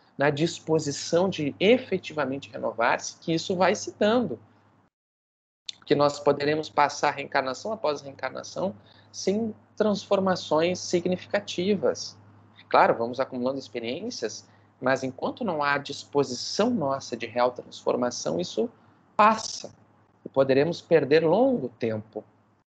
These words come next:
Então ele fala dessa jornada dentro do coração. É mister percorrer o caminho do próprio coração. Essa grande jornada que se faz fora,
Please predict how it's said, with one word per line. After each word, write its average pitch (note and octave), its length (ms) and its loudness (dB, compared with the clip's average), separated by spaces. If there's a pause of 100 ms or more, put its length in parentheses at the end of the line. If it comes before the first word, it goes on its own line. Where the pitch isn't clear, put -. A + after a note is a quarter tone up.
(1300)
Então C#3+ 240 6
ele F3 140 8
fala D3 680 6
dessa A#2+ 960 0 (720)
jornada C#3 1040 0 (380)
dentro F#3+ 480 0
do G3+ 260 -6 (100)
coração. G3 920 2 (1080)
É E3 160 6
mister F#3 580 0
percorrer F3 720 2
o F#3 40 -6
caminho F3+ 520 0
do F#3 100 -6
próprio F3+ 460 -6
coração. C3 640 -2 (500)
Essa D3 340 4
grande E3 400 4
jornada C3+ 640 0
que - 120 -16
se C3+ 120 -8
faz C3 360 -4
fora, D3 640 2